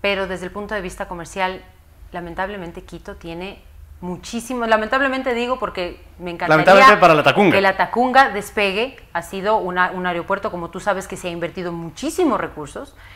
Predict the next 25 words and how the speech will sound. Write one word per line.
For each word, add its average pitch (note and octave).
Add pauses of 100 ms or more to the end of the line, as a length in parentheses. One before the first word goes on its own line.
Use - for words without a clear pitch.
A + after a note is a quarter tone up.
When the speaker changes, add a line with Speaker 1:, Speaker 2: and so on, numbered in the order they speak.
(220)
Speaker 1:
y A3
que A#3
debería, A3 (320)
debería A#3
funcionar, B3 (320)
porque G3+ (300)
tiene C#4
la A#3+
capacidad F3+
de F#3
hacerlo, A#3+
la, E3
la, D#3+
la D#3
pista F3+
es D#3
interesante, A3+ (280)
las B3
facilidades C4+
no A#3
son A3
tan F#3
grandes, G3
ni F#3
muy, F#3